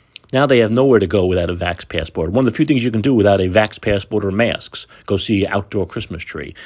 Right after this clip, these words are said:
Now that's even being taken away from people. Where the hell are we living? Seriously, where the hell are we living? Well, I hope Fox builds a new one quickly. Get a new one in there, put the lights on it, light it up.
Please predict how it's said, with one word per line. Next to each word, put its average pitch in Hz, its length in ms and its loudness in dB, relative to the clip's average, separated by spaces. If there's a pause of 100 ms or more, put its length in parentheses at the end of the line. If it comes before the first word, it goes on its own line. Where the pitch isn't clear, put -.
(140)
Now 143 100 6
that's 214 240 4
even 101 180 0
being 85 220 -2
taken 85 300 -2
away 78 220 -6
from 80 180 -12
people. - 440 -12 (260)
Where 156 120 0
the 180 140 4
hell 175 160 2
are 175 60 2
we 170 120 2
living? 165 460 -4 (420)
Seriously, 226 300 -2
where 160 240 -2
the 233 100 0
hell 110 420 -2
are 110 120 -2
we 131 140 0
living? 170 440 -6 (2000)
Well, 160 140 4
I 175 60 4
hope 202 160 4
Fox 147 320 2
builds 123 320 -2
a 101 60 -4
new 127 120 0
one 95 320 -6 (300)
quickly. 120 500 -4 (320)
Get 139 140 2
a 139 60 4
new 160 100 8
one 139 160 6
in 107 120 4
there, 117 140 2
put 117 140 -8
the 127 80 -4
lights 117 320 2
on 107 100 0
it, 110 80 -4
light 117 240 2
it 117 80 0
up. 101 220 -2